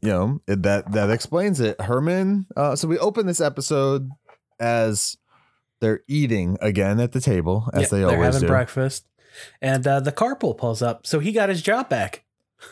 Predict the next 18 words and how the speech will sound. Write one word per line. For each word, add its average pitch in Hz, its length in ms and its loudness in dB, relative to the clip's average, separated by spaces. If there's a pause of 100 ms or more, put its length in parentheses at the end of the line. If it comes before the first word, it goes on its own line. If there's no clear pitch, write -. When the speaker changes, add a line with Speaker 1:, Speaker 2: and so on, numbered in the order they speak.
(140)
Speaker 1:
Right. 98 280 0 (1200)
And, 185 180 0
and 175 160 0
I 175 120 2
almost 208 340 0
felt 156 220 0
like 139 260 0
this 131 240 -2
was, 123 260 0
like, 120 320 0
almost 127 280 0
the 117 80 0
same 131 320 0
scene 131 300 0
we 120 100 2
had 98 120 2
seen 127 260 0
before. 123 600 0